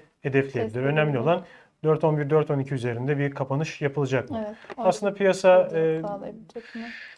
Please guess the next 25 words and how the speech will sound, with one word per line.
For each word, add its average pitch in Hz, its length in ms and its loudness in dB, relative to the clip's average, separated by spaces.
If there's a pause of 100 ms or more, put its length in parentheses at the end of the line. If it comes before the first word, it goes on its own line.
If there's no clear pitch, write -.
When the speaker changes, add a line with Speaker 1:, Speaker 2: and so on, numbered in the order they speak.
(100)
Speaker 1:
piyasa 185 320 4
aslında 170 300 2
şu - 280 -8
tarz 170 240 6
bir 160 60 0
harekete 156 460 2
de 127 160 -2 (1400)
olumsuz 151 420 0
bakmayacaktır 123 560 2
açıkçası. - 540 -12 (220)
Yeter 131 300 2
ki - 20 -2
Speaker 2:
Hı 151 40 0
hı. 131 40 -4
Speaker 1:
dipler 147 300 4
yükselsin. 127 680 -4 (360)
Ama 165 420 4 (1120)
piyasa 175 320 0
çok 180 300 -4
daha 165 140 8
önceden 160 280 2
de 143 100 -2
biz 131 180 -4
bahsettik 143 400 0
yayınlarımızda 110 680 -2